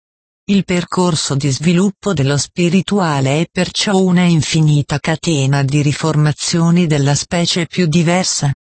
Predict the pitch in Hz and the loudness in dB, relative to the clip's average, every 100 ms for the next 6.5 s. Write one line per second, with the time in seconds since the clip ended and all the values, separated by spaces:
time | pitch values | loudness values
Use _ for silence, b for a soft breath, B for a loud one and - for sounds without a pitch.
0 | _ _ - 156 151 147 147 143 143 165 | _ _ -4 0 2 2 2 0 0 0
1 | 151 151 156 170 165 135 135 139 - 175 | 0 0 0 -2 -2 0 0 -2 -4 -2
2 | 165 175 - 165 160 160 151 147 147 156 | 0 0 0 -2 0 0 0 -2 -2 -2
3 | 160 151 147 135 135 143 151 147 139 135 | 0 0 2 2 0 0 0 0 0 -2
4 | 139 131 143 135 127 131 - 143 139 139 | -2 -2 -2 -2 0 0 -2 -2 0 2
5 | 147 156 - - 202 170 160 156 156 147 | 2 0 -2 -2 0 2 2 0 0 -2
6 | - 143 139 127 131 | -2 0 0 0 0